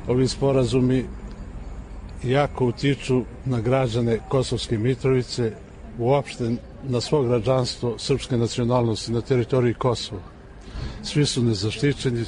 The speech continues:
svi su ugroženi, a mislim da većina deli moje mišljenje da su razočarani povodom ovog sporazuma. Evo,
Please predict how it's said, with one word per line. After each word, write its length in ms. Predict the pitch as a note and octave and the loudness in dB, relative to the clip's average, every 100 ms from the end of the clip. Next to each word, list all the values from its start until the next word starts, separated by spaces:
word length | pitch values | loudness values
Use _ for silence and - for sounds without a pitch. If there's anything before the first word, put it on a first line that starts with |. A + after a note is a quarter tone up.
| - | -6
svi 300 | - - D3+ | -8 0 0
su 180 | - B2+ | 2 -2
ugroženi, 560 | A2 B2+ C#3 B2 B2+ A#2 - - - - - - - - | 2 2 2 2 -2 -2 -6 -12 -12 -14 -14 -14 -10 -2
a 180 | B2+ B2+ - - | 0 0 -4 -4
mislim 360 | C3+ C#3+ C#3+ B2 | 0 2 2 2
da 300 | B2+ B2+ A#2 B2+ | 4 2 2 0
većina 460 | C3+ - D3 B2 | 0 2 4 4
deli 320 | A#2 C3 A#2+ | 4 4 4
moje 260 | A#2 B2+ A#2+ | 4 4 2
mišljenje 460 | B2 B2 A#2+ A#2 A2 A#2 | 0 -2 -2 -2 -2 -4
da 80 | |
su 160 | A2+ B2+ | -4 -2
razočarani 680 | A#2+ G#2+ A2 B2 A#2 G#2+ G#2 F2 - - - - - | -2 -2 -2 -2 -2 -2 -4 -8 -14 -14 -14 -14 -6
povodom 400 | B2+ B2 A2+ A#2 | -2 0 0 0
ovog 200 | A#2 A2+ G2+ | 0 -2 -4
sporazuma. 600 | - B2 A#2 F#2+ G#2 G#2+ G2 G2 - B2+ | -4 -2 -2 -2 -4 -4 -4 -8 -6 -2
Evo, 240 | B2+ | 0